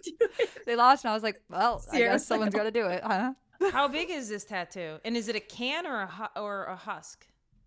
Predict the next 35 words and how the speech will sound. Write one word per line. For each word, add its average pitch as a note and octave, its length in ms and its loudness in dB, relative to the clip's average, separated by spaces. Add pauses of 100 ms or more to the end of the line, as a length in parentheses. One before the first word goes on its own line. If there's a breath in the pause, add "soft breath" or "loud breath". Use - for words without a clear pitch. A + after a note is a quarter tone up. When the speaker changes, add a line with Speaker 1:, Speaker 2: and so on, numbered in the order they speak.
(120)
Speaker 2:
Um, D#4+ 300 8
Speaker 1:
It's - 80 0
a - 60 2
Speaker 2:
it's G#3+ 140 -2
Speaker 1:
corn. F#4 220 6
Speaker 2:
like, D4+ 160 -4
Speaker 1:
It's G#3 140 0
a - 20 2
can. G3 140 -2
Speaker 2:
it's D#3 120 0
like D#4+ 160 2
two A3+ 220 -2
inches, F#3 380 -2
Speaker 3:
It's - 200 -10
a, - 100 -16
it's - 120 -18
a - 180 -10
Speaker 2:
and G#3 120 2
it's F#3 160 -4
a - 40 -4
Speaker 3:
can. F3 500 0
Speaker 2:
can D#3 40 -12
that E3+ 260 2
our F3 280 2
creative E3+ 300 -6
director, E3+ 280 -6
Bethany, E3 480 -10
designed, E3+ 460 -8
and E3 100 -12
it D#3+ 60 -14
just E3+ 160 -10
says D#3+ 180 -8
corn E3 320 -12
on F3+ 180 -4
it. A3+ 160 -6